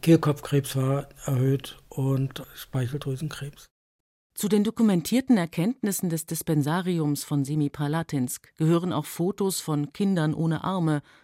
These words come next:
Speaker 2: ohne Unterschenkel oder mit Wasserköpfen. Medizinische Fachleute aus der gesamten Sowjetunion verurteilten bei einer Konferenz neunzehnhundertneunzig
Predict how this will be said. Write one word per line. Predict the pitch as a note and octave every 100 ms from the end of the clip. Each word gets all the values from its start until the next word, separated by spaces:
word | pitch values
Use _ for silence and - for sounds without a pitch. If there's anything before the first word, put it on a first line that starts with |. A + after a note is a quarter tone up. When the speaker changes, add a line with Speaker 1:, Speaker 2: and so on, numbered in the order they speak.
| _ _ -
Speaker 2:
ohne | D#3+ D#3
Unterschenkel | G#3+ A3 E3+ - D#3 D#3 D#3 D3 - _ _
oder | D#3+ D3+
mit | D#3 D3+
Wasserköpfen. | F#3 E3 D3 D3+ - - D#3+ _ _ _ _ _ _ _ _ - - - -
Medizinische | - F#3+ G#3 - C4 C4+ G#3+
Fachleute | - G3 - A#3 B3+ -
aus | G#3
der | - F#3+
gesamten | F3 E3 B3 - A3+
Sowjetunion | F#3+ D#3+ E3+ A3 A3+ G#3 G#3+ G#3 - _
verurteilten | - - F3+ - F3 D#3 -
bei | D3+
einer | C#3+ D#3
Konferenz | D3 D#3+ - D3+ F3 F3+ -
neunzehnhundertneunzig | D#3 D3 D#3+ D#3+ D#3 D3+ E3+ F#3+ - E3 E3